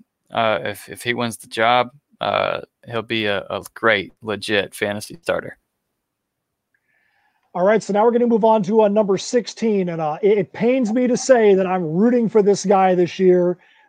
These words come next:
Speaker 2: because he went to Florida State. But it, it pains me to say I'm rooting for him. I absolutely am rooting for him, and that's Mackenzie Milton, who transfers from U C F after the horrific injury that he had, uh, up there to U-, to, uh, Florida State.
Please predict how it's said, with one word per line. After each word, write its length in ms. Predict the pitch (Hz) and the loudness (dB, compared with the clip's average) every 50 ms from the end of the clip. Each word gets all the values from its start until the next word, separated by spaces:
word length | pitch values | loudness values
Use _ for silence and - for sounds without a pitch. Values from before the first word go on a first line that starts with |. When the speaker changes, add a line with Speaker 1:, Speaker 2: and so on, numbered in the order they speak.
| _ - | _ -8
Speaker 2:
because 320 | 165 - 196 202 190 - | -4 0 0 0 0 0
he 120 | 208 202 185 | 0 -2 0
went 180 | 165 196 214 190 | 0 0 2 2
to 80 | 226 254 | 2 0
Florida 380 | - - 220 208 220 220 226 | 2 4 4 6 6 4 2
State. 440 | - - - 254 226 190 170 170 - _ _ _ _ _ _ _ _ _ _ - | 0 2 2 4 4 2 0 -2 -8 _ _ _ _ _ _ _ _ _ _ -2
But 160 | 165 190 180 | 0 0 0
it, 140 | 180 170 - - | 0 -4 -6 -2
it 180 | 269 233 170 - | -2 -2 0 0
pains 320 | - 220 247 269 240 233 | 2 2 2 2 2 0
me 60 | 254 | 0
to 80 | 240 208 | 0 0
say 120 | - 254 | 2 2
I'm 100 | 233 214 | 2 2
rooting 200 | 208 233 226 185 | 2 0 0 0
for 100 | 185 214 | 2 2
him. 80 | 202 190 | 2 2
I 140 | 180 196 - | 2 0 0
absolutely 480 | - 208 220 202 175 - 226 214 214 208 | 0 0 0 0 -2 0 0 2 2 2
am 160 | 208 208 190 | 0 0 0
rooting 220 | 190 190 190 147 | 0 -2 -2 -2
for 100 | - 185 | -4 -6
him, 140 | 170 175 170 | -4 -4 -6
and 80 | 165 175 | -6 -6
that's 200 | 185 180 - - | -6 -6 -6 -8
Mackenzie 440 | 185 - - 214 220 214 170 208 | -8 -4 -2 -2 -2 -2 -2 -2
Milton, 500 | 190 190 202 208 208 175 170 170 170 170 - _ _ _ _ _ _ | 2 4 4 4 4 2 0 -6 -8 -8 -10 _ _ _ _ _ _
who 180 | - 180 185 | -2 0 0
transfers 540 | 175 - - 208 202 175 - - 202 196 180 | 0 0 -2 -2 -2 0 0 2 2 2 2
from 160 | - 190 180 | 0 -4 -2
U 160 | 175 196 226 202 | 0 0 0 0
C 220 | - - 208 196 | 0 2 2 2
F 240 | 185 185 175 - 175 | 4 2 0 0 -2
after 180 | 170 160 - | -4 -4 -4
the 120 | 175 165 143 | -4 -6 -4
horrific 460 | - 180 175 208 220 - 233 208 - | -2 2 4 4 4 4 2 0 2
injury 360 | 220 214 202 170 208 202 196 | 2 0 0 0 2 2 2
that 160 | 180 190 180 | 2 2 2
he 80 | 180 170 | 2 2
had, 400 | 160 170 170 170 170 165 160 160 _ _ _ _ _ _ - | 0 0 -2 -2 -4 -6 -8 -10 _ _ _ _ _ _ -6
uh, 200 | 175 165 160 165 - | -4 -2 -2 -2 -2
up 160 | 190 196 196 | -2 0 4
there 180 | - 202 202 185 | 4 6 6 6
to 60 | 180 | 4
U-, 280 | 180 165 185 208 220 214 | 2 0 -2 -2 -2 -2
to, 220 | - 196 202 190 | 0 2 4 4
uh, 120 | 185 165 | 4 2
Florida 340 | 156 - 190 190 202 196 196 | 0 2 4 4 4 4 4
State. 400 | 175 - - 214 202 196 196 - | 0 -2 0 2 4 4 4 2